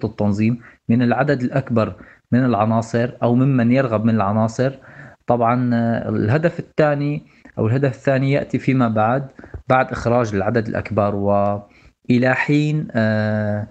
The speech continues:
وضع ملف جنوب دمشق على الطاولة. آه، من سيتبقى من العناصر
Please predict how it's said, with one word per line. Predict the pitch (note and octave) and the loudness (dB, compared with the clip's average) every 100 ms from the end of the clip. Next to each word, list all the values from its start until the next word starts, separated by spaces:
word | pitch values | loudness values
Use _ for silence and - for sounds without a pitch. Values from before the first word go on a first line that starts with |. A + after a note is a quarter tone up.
| - - | -10 -2
وضع | A#2+ C#3+ A#2 | 0 2 2
ملف | A#2 B2+ - A2+ | 0 -2 -4 -2
جنوب | G#2 A2+ A#2+ | 0 0 0
دمشق | A2 A#2+ A#2+ - | 0 -2 -4 -4
على | G#2+ A#2+ A2 | 0 0 -2
الطاولة. | A#2+ A2+ G#2+ G#2+ A2 C#3 D#3+ - - - _ | -2 -2 -2 0 0 -2 -4 -18 -20 -20 _
آه، | - G2+ G2+ | -4 -2 2
من | A#2+ C3 | 0 0
سيتبقى | C3 B2 C3 D3+ - C3 | 0 0 0 -2 -2 -2
من | B2+ | 0
العناصر | A2+ A2+ B2 A#2 B2+ | 0 0 0 0 -2